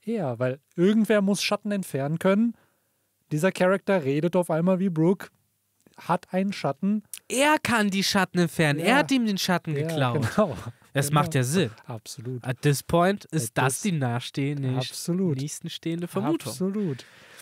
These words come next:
Speaker 1: Aber ich glaub, für die Leute, die das damals gelesen haben und wo dann rauskam, das ist Ryuma, oh,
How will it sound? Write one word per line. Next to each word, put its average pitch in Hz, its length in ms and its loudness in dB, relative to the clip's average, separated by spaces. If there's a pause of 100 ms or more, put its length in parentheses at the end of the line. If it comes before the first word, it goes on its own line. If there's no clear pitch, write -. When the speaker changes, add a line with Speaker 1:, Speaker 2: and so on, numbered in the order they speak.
(120)
Speaker 1:
Aber 135 100 4
ich 127 80 -2
glaub, 151 180 4
für 147 140 -2
die 143 220 -6
Leute, 143 260 2
die 139 80 -4
das 123 120 -4
damals 131 340 -4
gelesen 120 380 -6
haben 117 300 -10 (640)
und 120 140 -10
wo 131 80 -2
dann 135 160 0
rauskam, 131 360 -2
das 120 160 -10
ist - 220 -12
Ryuma, 120 600 -6
oh, - 40 -20